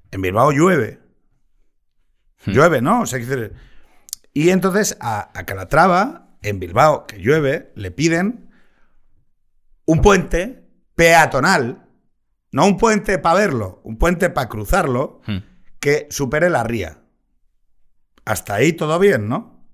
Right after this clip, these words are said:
Speaker 1: Bien.
Speaker 2: Ujú.
Speaker 1: Entonces, como Calatrava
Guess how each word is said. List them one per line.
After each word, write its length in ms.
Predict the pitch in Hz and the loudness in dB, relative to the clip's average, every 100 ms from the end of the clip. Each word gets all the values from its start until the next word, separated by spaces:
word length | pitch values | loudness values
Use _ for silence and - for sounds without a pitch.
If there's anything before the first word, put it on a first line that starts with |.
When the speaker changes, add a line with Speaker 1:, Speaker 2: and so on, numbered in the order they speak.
| _ | _
Speaker 1:
Bien. 440 | - 120 113 92 - | -6 -2 -2 -6 -12
Speaker 2:
Ujú. 1000 | 110 95 104 - - - _ _ _ - - _ _ - | -8 -6 -8 -14 -20 -20 _ _ _ -16 -16 _ _ -2
Speaker 1:
Entonces, 260 | 165 208 - | 2 4 4
como 240 | 165 147 | 0 0
Calatrava 960 | 151 143 139 233 214 127 - - _ | 0 0 2 4 4 4 0 -10 _